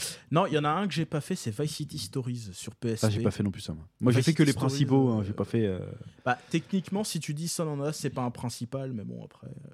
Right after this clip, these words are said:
Speaker 1: c'est
Speaker 2: San Andreas, c'est pas un principal ?
Speaker 1: Non, c'est
Speaker 2: Parce
Speaker 1: un
Speaker 2: qu'il y a pas de
Speaker 1: spin-off de
Speaker 2: numéro, du
Speaker 1: G T A
Speaker 2: coup ?
Speaker 1: trois.
Speaker 2: Ah ouais.
Speaker 1: En fait, toute la période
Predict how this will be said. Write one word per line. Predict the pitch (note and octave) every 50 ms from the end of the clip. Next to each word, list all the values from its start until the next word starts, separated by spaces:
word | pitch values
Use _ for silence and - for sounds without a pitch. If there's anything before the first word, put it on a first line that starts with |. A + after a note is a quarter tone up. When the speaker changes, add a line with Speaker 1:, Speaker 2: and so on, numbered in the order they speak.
| - _ _ _ -
Speaker 1:
c'est | - -
Speaker 2:
San | C#3
Andreas, | C3+ C#3+ F#3 G#3
c'est | - F#3
pas | E3 F#3
un | E3+
principal ? | E3+ F#3 D#3+ E3 - G#3
Speaker 1:
Non, | G#3+ G3
c'est | D#3+ - -
Speaker 2:
Parce | C#3+
Speaker 1:
un |
Speaker 2:
qu'il | - F3
y |
a | E3+
pas | C#3 - -
de | F3
Speaker 1:
spin-off | F3 F3+ F#3
de | G3+ G#3+
Speaker 2:
numéro, |
du | G3+ F3+
Speaker 1:
G |
T | D#3+
A |
Speaker 2:
coup ? | E3 G#3
Speaker 1:
trois. | G3+ C#3 C3+ - _ - - -
Speaker 2:
Ah | - A#2 C3 D#3 E3 E3+ D#3+
ouais. | C#3 C#3 D3 D#3 D#3 D3+ D3+ D3 D3 C#3 C3
Speaker 1:
En | A2+
fait, | F#2+ F#2+ - - -
toute | C3+ G#3 G3+ - -
la | F3 D3+
période | - - E3+ D3+ E3+ F3 F3+ F#3